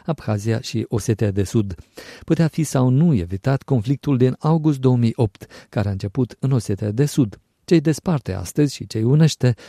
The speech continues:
pe georgieni și sudosetini? Jurnalistul Vadim Dubnov de la Eho Kafkaza, serviciul de limbă rusă al postului nostru de radio care emite spre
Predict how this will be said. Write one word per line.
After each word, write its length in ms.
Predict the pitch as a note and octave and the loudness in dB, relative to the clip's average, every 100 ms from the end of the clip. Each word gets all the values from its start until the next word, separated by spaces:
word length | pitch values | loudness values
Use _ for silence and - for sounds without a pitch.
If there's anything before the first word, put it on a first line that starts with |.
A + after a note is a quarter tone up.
| - | -6
pe 240 | - C3+ C3+ | 2 2 4
georgieni 580 | F3 B2 G2 A2+ A#2+ - | 0 0 0 2 0 -6
și 200 | - A2+ | -6 -4
sudosetini? 760 | - G2 G2 E3 D#3 A2+ F2 - - - - - | -4 -4 -2 0 2 0 -2 -12 -20 -20 -14 2
Jurnalistul 580 | F#3+ E3 D3+ E3+ E3 | 4 4 2 0 0
Vadim 280 | C#3+ C#3 D3+ | 2 2 2
Dubnov 540 | C#3 C3+ B2 D#3+ D3 F2+ | 2 0 2 2 2 0
de 160 | F2+ | -6
la 220 | F#2 F#2+ - | -4 -6 -2
Eho 280 | A2+ A2+ A#2 | -2 0 -4
Kafkaza, 600 | - G#2 - G#2+ G#2 D3 | -6 -8 -2 0 2 0
serviciul 520 | - F#2 F2+ - G#2 | 0 -8 -8 -6 -4
de 80 | G2+ | 0
limbă 320 | F#2+ G2+ A#2 | 0 2 2
rusă 280 | C3 C#3+ - | 2 0 -4
al 80 | G2+ | -10
postului 440 | - A#2 - A#2+ A#2 | -2 -4 0 2 4
nostru 300 | G2+ - G#2+ | 2 -2 -2
de 140 | G2 | 0
radio 360 | G2 G2 A#2 C#3 | 0 0 0 0
care 220 | - F2+ | -2 -4
emite 300 | F#2+ G2+ G2 | -2 -4 -6
spre 220 | - G2+ | -8 -8